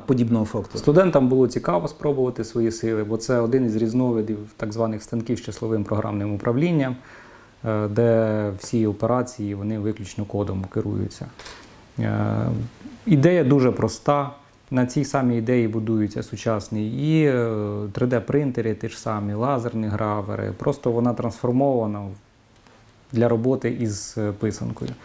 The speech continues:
Speaker 2: Тобто і програмне забезпечення абсолютно те саме виконується. От. І, е, ми тоді його виготовляли, е, для того, щоб все-таки і в технічному напрямку популяризувати ту ж саму нашу українську писанку. Бо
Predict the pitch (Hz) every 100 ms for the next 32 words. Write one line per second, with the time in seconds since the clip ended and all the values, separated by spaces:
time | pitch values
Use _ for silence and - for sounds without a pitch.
0 | - - - 123 110 143 170 143 123 113
1 | - 143 - 107 - 120 113 104 101 -
2 | 95 95 78 - - - - - - -
3 | - - - 110 104 104 147 160 156 123
4 | 120 131 143 135 131 127 123 120 110 -
5 | 123 147 151 131 117 113 - _ _ _
6 | 139 117 113 110 123 135 127 113 - 117
7 | 107 - _ _ _ _ - 131 113 104
8 | 117 117 170 - - - 214 208 165 -
9 | 127 113 113 143 175 - 139 123 117 113
10 | 123 120 120 123 143 143 139 120 - 127
11 | 120 113 110 - 107 - 107 101 - 101
12 | 98 90 110 101 113 110 113 110